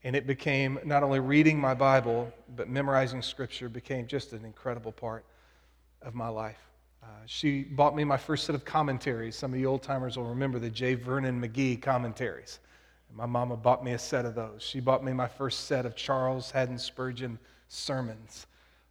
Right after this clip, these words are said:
Uh, she was wonderful for my spiritual life, and no telling how many prayers she prayed. She had great perseverance.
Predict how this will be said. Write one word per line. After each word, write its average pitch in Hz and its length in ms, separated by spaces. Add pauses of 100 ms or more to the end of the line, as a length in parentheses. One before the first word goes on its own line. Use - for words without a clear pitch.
Uh, 110 160
she 139 340
was 117 480 (880)
wonderful 127 680 (220)
for - 160
my 120 120
spiritual 120 500
life, 113 320
and 120 100
no 117 120
telling 110 380
how 123 140
many 110 160
prayers 104 600 (600)
she - 180
prayed. 104 340 (160)
She 135 340
had 127 340
great 139 260
perseverance. 143 840